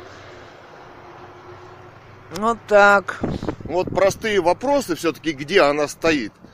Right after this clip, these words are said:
Speaker 2: Отвечает видеосъёмка на эти, да,
Speaker 1: Да.
Speaker 2: вопросы. И где они ездят через садоводство, да?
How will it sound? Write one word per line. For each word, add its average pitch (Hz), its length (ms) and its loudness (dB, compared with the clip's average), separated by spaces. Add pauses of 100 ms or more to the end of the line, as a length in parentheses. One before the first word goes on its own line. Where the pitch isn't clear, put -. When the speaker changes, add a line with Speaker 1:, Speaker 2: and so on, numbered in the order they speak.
(760)
Speaker 2:
Отвечает 214 580 2
видеосъёмка 214 960 2
на 135 100 0
эти, 123 360 0
да, 160 260 2
Speaker 1:
Да. 160 340 -4
Speaker 2:
вопросы. 139 460 -2
И 127 120 -4
где 175 260 2
они 196 160 2
ездят 190 480 2
через 151 320 -2
садоводство, 143 840 -6
да? 160 280 -6